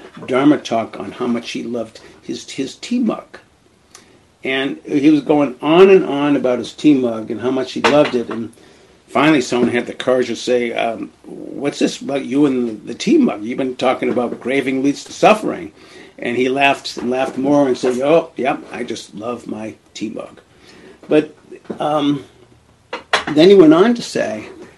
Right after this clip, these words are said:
that, "I love it because I enjoy it, and it's, it's a utility, and I like the look of it, but I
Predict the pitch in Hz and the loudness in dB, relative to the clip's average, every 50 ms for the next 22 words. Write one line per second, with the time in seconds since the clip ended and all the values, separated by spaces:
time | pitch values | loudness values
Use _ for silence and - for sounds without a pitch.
0 | - - - - - - - - 135 135 135 - - - _ _ - - - - | -20 -20 -20 -20 -20 -20 -6 -2 -2 -2 -2 -4 -6 -12 _ _ -20 -20 -12 -8
1 | - 120 139 135 135 135 151 165 185 170 208 320 - - - _ _ _ _ - | -4 0 0 2 2 4 6 6 6 6 4 0 -4 -6 -10 _ _ _ _ -16
2 | - - - - 160 160 170 170 165 156 - 196 196 185 156 127 98 113 120 120 | -4 -2 0 2 4 4 6 4 4 4 2 2 2 2 2 0 0 -2 -4 -4
3 | 131 131 127 127 123 - 113 117 - - 143 139 135 143 143 - - 208 202 175 | -4 -4 -4 -4 -4 -6 -8 -10 -8 -6 -4 -2 -2 -2 -2 0 2 4 4 4
4 | 135 113 117 113 113 113 113 120 117 120 131 135 143 - - 160 170 202 208 214 | 4 2 0 -4 -4 -4 -4 -4 -2 -2 -2 -2 -2 -2 -2 0 0 0 0 0
5 | - 87 98 107 - - 123 135 135 131 | -4 -6 -6 -8 -6 -4 -4 -4 -4 -4